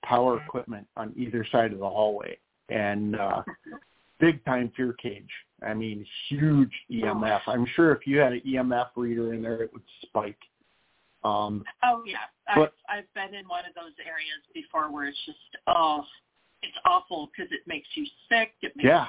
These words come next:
Speaker 2: you nauseous, it gives you a headache, and you can start imagining things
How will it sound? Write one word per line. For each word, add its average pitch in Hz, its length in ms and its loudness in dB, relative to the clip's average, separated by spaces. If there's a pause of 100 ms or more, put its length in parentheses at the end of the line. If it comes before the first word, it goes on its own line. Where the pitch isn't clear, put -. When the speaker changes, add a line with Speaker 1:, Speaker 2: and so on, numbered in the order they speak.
(100)
Speaker 2:
you - 100 -20
nauseous, 208 640 -8 (280)
it - 100 -14
gives - 220 -14
you 285 120 -8
a - 40 -2
headache, 190 600 -4 (460)
and - 180 -2 (260)
you 359 180 -14
can 220 280 -12
start 214 180 0
imagining 202 680 -4
things - 280 -4